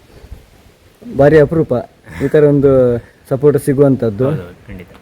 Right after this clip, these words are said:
Speaker 1: ಇನ್ನಷ್ಟು ನೀವು ಎಲ್ಲರಿಗೂ ಸ್ಫೂರ್ತಿದಾಯಕ ಆಗ್ಬೇಕು. ನಿಮ್ಮ ತೋಟಕ್ಕೆ ಆಗುವಂಥ ಕಾಳು ಮೆಣಸನ್ನು ಕೂಡ ನೀವೇ ರೆಡಿ ಮಾಡೋದಲ್ಲ?
Speaker 2: ಹಾ, ರೆಡಿ ಮಾ-, ನಾನು ರೆಡಿ ಮಾಡ್ತೇನೆ,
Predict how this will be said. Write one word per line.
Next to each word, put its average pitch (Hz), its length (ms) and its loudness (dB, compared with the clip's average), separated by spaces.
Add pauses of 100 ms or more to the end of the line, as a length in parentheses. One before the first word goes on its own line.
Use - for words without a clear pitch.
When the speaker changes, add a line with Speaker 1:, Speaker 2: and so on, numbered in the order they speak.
(160)
Speaker 1:
ಇನ್ನಷ್ಟು 160 460 4
ನೀವು 170 280 6
ಎಲ್ಲರಿಗೂ 156 360 2
ಸ್ಫೂರ್ತಿದಾಯಕ 147 680 -2
ಆಗ್ಬೇಕು. 120 460 -2 (640)
ನಿಮ್ಮ 175 240 4
ತೋಟಕ್ಕೆ 185 380 0
ಆಗುವಂಥ 175 340 2
ಕಾಳು 170 280 2
ಮೆಣಸನ್ನು 165 400 0
ಕೂಡ 160 160 0
ನೀವೇ 156 280 4
ರೆಡಿ 117 200 0
ಮಾಡೋದಲ್ಲ? 113 460 -2
Speaker 2:
ಹಾ, 139 340 -10
ರೆಡಿ 135 240 -6
ಮಾ-, 147 200 -10
ನಾನು 147 280 -6
ರೆಡಿ 143 180 -2
ಮಾಡ್ತೇನೆ, 147 440 -8